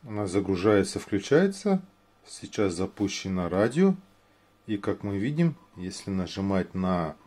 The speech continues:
продолжение поиска волны, у нас ничего не происходит. Это говорит о том, что, э, ядро андроида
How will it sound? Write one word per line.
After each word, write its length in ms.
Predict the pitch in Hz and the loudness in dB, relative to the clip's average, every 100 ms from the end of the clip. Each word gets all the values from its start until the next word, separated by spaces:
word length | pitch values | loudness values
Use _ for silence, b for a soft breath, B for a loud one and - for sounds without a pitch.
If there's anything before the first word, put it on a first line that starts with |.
| _ _ _ _ - | _ _ _ _ -10
продолжение 680 | 98 95 101 95 107 95 87 | -4 0 0 0 0 -2 -2
поиска 480 | - 95 87 - | -2 -2 -2 -6
волны, 480 | 82 87 92 117 170 175 _ - | -4 -2 -2 0 -2 -4 _ -10
у 40 | |
нас 220 | 95 110 | -8 -6
ничего 320 | 98 95 98 | -8 -6 -2
не 180 | 98 92 | -2 -2
происходит. 640 | 92 92 82 - - 78 - _ _ _ _ _ _ _ _ _ _ _ _ _ _ _ _ _ _ _ _ _ _ _ _ - | -4 -6 -8 -10 -14 -14 -14 _ _ _ _ _ _ _ _ _ _ _ _ _ _ _ _ _ _ _ _ _ _ _ _ -8
Это 260 | 110 104 | -4 -2
говорит 260 | 101 104 101 | 2 4 4
о 80 | 104 | 4
том, 200 | 160 175 | 4 2
что, 340 | 175 127 113 - _ _ _ _ | 4 0 0 -6 _ _ _ _
э, 580 | - 120 107 104 101 98 | -10 -6 -4 -2 -2 -2
ядро 380 | 98 101 113 110 | -2 2 4 6
андроида 600 | 95 98 143 196 180 151 | 6 4 4 4 2 0